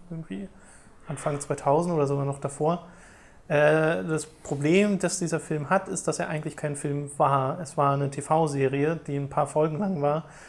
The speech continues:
und das haben die auf einen Film zugeschnitten. Das funktioniert einfach nicht. Deswegen ist dann einfach ein Charakter ab einem bestimmten Punkt tot und erscheint nicht mehr, ohne dass du jetzt erfahren hast,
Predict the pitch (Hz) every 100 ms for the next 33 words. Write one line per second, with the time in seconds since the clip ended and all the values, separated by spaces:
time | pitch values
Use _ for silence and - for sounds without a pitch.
0 | - - 143 143 151 147 165 156 175 147
1 | 139 156 151 151 170 - - - 190 151
2 | - 143 165 170 - - - 151 151 156
3 | 165 175 143 135 131 - 135 147 143 143
4 | 143 - - - - - - - - 202
5 | - 190 180 175 180 180 170 175 180 170
6 | 170 165 156 175 160 165 160 165 170 170
7 | 165 175 160 165 170 160 160 151 151 170
8 | 156 151 165 156 156 160 160 156 151